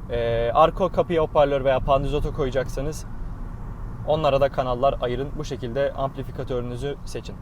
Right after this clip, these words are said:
Ondan sonra gelelim hoparlör seçimine. Bir kere kapı pandizotlarını söktükten sonra bence kesinlikle yalıtım yapın arkadaşlar.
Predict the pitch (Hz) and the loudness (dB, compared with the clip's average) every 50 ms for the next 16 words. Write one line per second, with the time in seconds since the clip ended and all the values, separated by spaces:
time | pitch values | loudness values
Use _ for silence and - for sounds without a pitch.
0 | - - - - - - - - - - - - - - - - - - - - | -8 -8 -6 -6 -6 -8 -8 -8 -8 -8 -8 -6 -8 -8 -6 -8 -8 -8 -8 -6
1 | - - 170 196 214 240 254 247 - 202 185 196 196 185 175 175 180 175 170 165 | 0 4 4 6 6 6 6 6 4 2 2 2 4 2 2 4 2 2 2 2
2 | 139 - 143 131 131 127 123 - - 110 - - - 107 101 98 101 - - - | 4 4 4 4 4 2 -2 -4 -6 -8 -8 -8 -8 -6 -6 -6 -6 -6 -6 -6
3 | - - - - - - - 247 262 - 262 214 190 - - 185 180 190 170 196 | -6 -6 -8 -8 -6 -2 0 0 0 4 4 4 4 4 2 0 2 2 2 4
4 | 190 185 165 160 170 - - 180 170 170 - - 160 147 - 175 - - 190 196 | 4 4 2 -2 -2 -2 -2 -2 -2 -2 -2 -2 -2 -2 -2 -4 -2 2 2 2
5 | 208 196 - 147 123 120 123 139 180 208 - - - - - - 170 190 220 202 | 2 2 -4 -6 -4 -2 -2 -4 -4 -4 -6 -10 -10 -6 0 4 4 4 4 2
6 | 220 208 - 220 190 - 139 127 208 - - 175 180 202 190 - - 170 170 160 | -4 -2 -2 -4 -2 0 0 0 0 0 4 6 6 6 6 4 2 2 2 2
7 | 151 165 196 190 160 139 - - 110 104 98 90 98 101 98 98 - - 104 | 2 -2 -2 0 0 0 -2 -4 -8 -6 -6 -6 -6 -6 -6 -6 -6 -6 -6